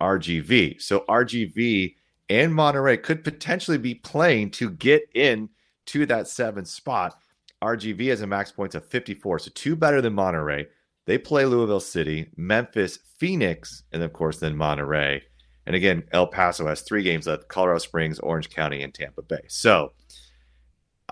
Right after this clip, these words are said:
I mean, to me, six, seven, I think you're going L-, I think it's gonna look like it is now. I just don't know if Monterey has enough points available they,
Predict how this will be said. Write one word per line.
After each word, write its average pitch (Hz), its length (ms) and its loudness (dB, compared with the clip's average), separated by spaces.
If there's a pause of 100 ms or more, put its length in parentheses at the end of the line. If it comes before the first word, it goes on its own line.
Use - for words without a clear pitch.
(180)
I 95 60 -2
mean, 92 240 -2
to 101 160 -2
me, 123 320 2
six, - 380 0
seven, 107 300 4
I 92 60 4
think 90 140 -2
you're 95 100 -2
going 92 300 2
L-, 76 260 -2
I 98 80 6
think 143 220 2
it's 151 120 0
gonna 127 160 2
look 104 380 2 (400)
like 90 240 2
it 87 80 -2
is 82 180 2
now. 78 540 0 (680)
I 82 80 0
just 110 440 0
don't 104 300 4
know 85 560 0 (680)
if 85 260 2
Monterey 87 520 2
has 78 300 0
enough 76 300 -6
points 76 380 -10
available 71 640 -8 (680)
they, 92 160 0